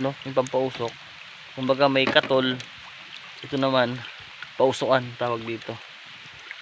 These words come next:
So, mga vendor, naulan pa, mga vendor.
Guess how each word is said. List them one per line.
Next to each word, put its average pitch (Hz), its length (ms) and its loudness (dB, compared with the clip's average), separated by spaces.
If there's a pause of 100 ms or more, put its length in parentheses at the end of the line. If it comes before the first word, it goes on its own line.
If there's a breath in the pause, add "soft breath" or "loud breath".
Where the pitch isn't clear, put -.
(540)
So, 127 80 -6
mga 123 160 -2
vendor, 131 320 2
naulan 123 320 2
pa, 127 80 -2
mga 127 240 0
vendor. 131 400 2